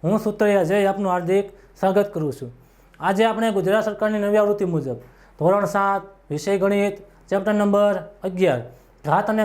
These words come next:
ઘાતાંકમાં અભ્યાસ કરવાના છીએ. જેમાં આગળના વીડિયોમાં આપણે સ્વાધ્યાય અગિયાર પોઇન્ટ એકની થિયરી જોઈ હતી,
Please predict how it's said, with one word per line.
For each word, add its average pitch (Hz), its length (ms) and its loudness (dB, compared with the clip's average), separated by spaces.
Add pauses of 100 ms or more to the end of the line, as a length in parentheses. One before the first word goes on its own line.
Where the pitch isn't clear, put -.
ઘાતાંકમાં 202 480 0
અભ્યાસ 190 240 0
કરવાના 185 480 -2 (360)
છીએ. 139 280 -2 (460)
જેમાં 156 220 2
આગળના 185 340 2
વીડિયોમાં 196 360 2
આપણે 196 220 -2 (480)
સ્વાધ્યાય 175 340 2
અગિયાર 190 180 0
પોઇન્ટ 190 220 -4
એકની 190 220 -4
થિયરી 185 320 2
જોઈ 190 240 6
હતી, 185 220 0